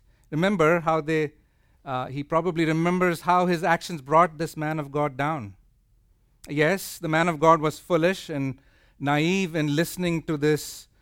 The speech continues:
prophet, but it doesn't excuse the old prophet's actions. As one commentator writes, "Because the man of God from Judah was foolish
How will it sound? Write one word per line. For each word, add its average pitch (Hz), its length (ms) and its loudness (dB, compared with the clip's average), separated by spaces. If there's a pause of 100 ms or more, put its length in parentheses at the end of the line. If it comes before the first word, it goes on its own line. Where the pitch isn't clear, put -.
(260)
prophet, 175 580 2
but 151 140 -4
it 147 100 -4
doesn't 165 300 -2
excuse 165 540 -6
the 147 160 -6
old 151 240 -2
prophet's 139 420 -6
actions. 123 600 -8 (500)
As 131 180 -8
one 151 220 0
commentator 147 560 -4
writes, 131 420 -2
"Because 180 420 -2
the 160 80 0
man 160 320 2
of 165 160 -2
God 156 280 4
from 147 240 -6
Judah 160 340 0
was 139 260 -4
foolish 165 600 -2